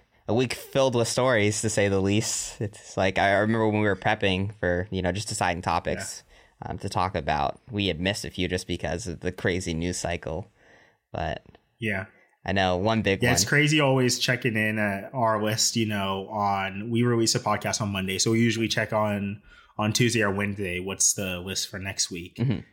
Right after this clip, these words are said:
Speaker 2: And now fast forward to Sunday, it's like that priority <laughs> is, like, already changed.
Speaker 1: Yeah.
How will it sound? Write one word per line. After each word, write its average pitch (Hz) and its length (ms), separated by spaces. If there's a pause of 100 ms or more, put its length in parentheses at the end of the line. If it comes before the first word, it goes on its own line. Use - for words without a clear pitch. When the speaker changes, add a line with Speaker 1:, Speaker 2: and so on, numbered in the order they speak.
(120)
Speaker 2:
And 101 540
now 110 300
fast 110 260
forward 101 220
to 95 80
Sunday, 92 420
it's 85 180
like 92 220
that 90 400
priority 95 520
<laughs> - 80
is, - 180
like, 139 200
already 110 320
changed. 107 360
Speaker 1:
Yeah. 147 420